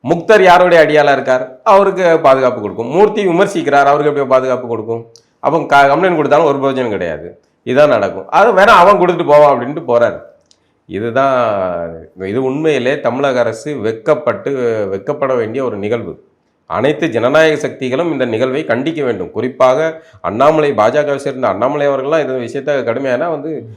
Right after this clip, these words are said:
அவரும் க-, ஒரு காவல்துறையிலிருந்து வந்தவர், ஒரு டி ஜி பி அலுவலக வாசல்ல இவ்வளோ கேவலமான ஒரு சம்பவம் நடக்குது,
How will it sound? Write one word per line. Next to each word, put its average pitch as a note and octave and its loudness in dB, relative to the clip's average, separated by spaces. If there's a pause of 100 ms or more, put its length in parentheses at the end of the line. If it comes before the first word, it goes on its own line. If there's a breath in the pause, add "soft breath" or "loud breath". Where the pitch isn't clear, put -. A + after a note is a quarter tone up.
(120 loud breath)
அவரும் B2 -4
க-, B2 0
ஒரு A#2+ 2
காவல்துறையிலிருந்து C3 0
வந்தவர், B2 -4 (100)
ஒரு B2+ -10
டி C3 -8
ஜி D#3 -10
பி C#3 -8
அலுவலக B2+ -2
வாசல்ல C#3 -4
இவ்வளோ B2 -6
கேவலமான B2 -4
ஒரு A2+ -8
சம்பவம் A2+ -8
நடக்குது, G2+ -10